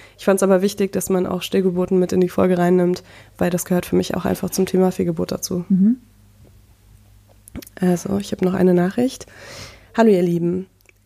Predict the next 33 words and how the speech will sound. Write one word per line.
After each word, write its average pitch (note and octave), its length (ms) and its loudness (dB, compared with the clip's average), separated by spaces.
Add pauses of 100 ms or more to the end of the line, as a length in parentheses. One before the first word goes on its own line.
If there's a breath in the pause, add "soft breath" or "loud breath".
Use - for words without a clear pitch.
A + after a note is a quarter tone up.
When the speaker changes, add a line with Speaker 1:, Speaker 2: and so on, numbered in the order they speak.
Speaker 1:
Ich - 140 -8
hatte G#3+ 160 -2
keine G#3 240 2
Fehlgeburt, A3+ 500 2
sondern G3 280 0
eine F#3 180 0
Totgeburt. E3+ 760 -6 (160)
Aber F3+ 140 4
egal F#3 280 4
in G3+ 60 2
welchem G3 260 -2
Stadium G3 440 2
me-, F3+ 140 2 (140)
einer F3+ 180 2
Schwangerschaft F#3+ 540 -2
man F#3 100 4
sein F3 180 0
Kind G3+ 200 0
verliert, F#3+ 420 0
der F3+ 80 -4
Schmerz F#3 380 2
ist - 200 -6
meist F3+ 240 0
gar F#3 140 -2
nicht F3+ 160 -2
zu F#3 120 -6
beschreiben, F3 540 -4 (280 loud breath)
nicht F#3 200 -2
greifbar G#3 520 2
und F#3+ 100 -2
schwer F3+ 180 -4
zu - 120 -6
verarbeiten. E3+ 680 -4